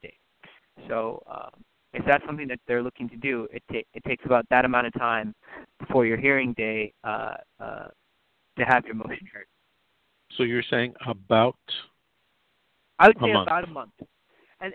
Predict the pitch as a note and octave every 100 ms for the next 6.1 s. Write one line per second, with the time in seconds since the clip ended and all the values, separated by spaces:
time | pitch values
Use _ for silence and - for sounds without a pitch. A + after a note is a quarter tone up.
0 | - G3 F#3+ F#3 C4 C4 F3 D3 C3 -
1 | C#3+ - A3+ F#3+ - C3+ - - D3 C#3+
2 | - B2 A2+ - C#3 A2+ G#2+ - C3+ B2
3 | _ _ - _ - B2 A2+ C3 E3+ -
4 | B3 - - A2+ A2+ C3 _ A2+ A2+ -
5 | - A2 - _ _ _ _ _ C#3 C#3+
6 | C3+